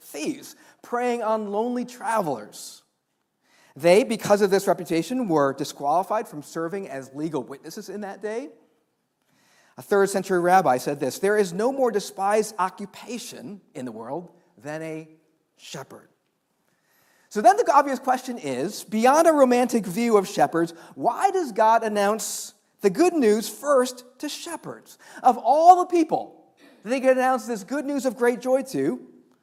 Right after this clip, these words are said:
why the shepherds? Why not Caesar Augustus? Why not the powerful and the wealthy and the important?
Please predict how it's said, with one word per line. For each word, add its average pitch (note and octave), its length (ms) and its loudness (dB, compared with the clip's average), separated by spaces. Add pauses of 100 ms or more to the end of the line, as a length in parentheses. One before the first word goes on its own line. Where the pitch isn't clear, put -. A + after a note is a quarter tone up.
(220)
why C4 200 -6
the D4+ 80 -8
shepherds? C#4 640 -10 (1400)
Why C4 220 -4
not F4 240 -4
Caesar C4 460 -8
Augustus? - 720 -14 (920)
Why C4 220 4
not E4+ 180 4
the C4 80 2
powerful C#4 720 4
and A3+ 80 0
the G#3 80 2
wealthy B3+ 560 2
and G3+ 100 0
the A3 120 -2
important? A#3 720 -8